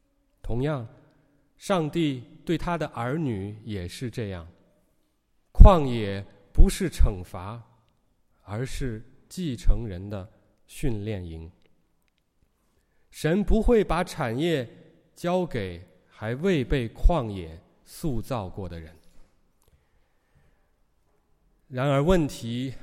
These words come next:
啊，也来了哈，即便经历了这么多次的旷野的训练，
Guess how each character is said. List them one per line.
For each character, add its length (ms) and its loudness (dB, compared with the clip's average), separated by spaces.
啊， 200 -16
也 200 -8
来 260 -6
了 100 -8
哈， 300 -14
即 280 -4
便 280 6
经 280 0
历 140 0
了 100 0
这 240 -2
么 140 0
多 300 0
次 260 -8
的 140 -6
旷 280 8
野 160 -10
的 140 -10
训 340 0
练， 220 -8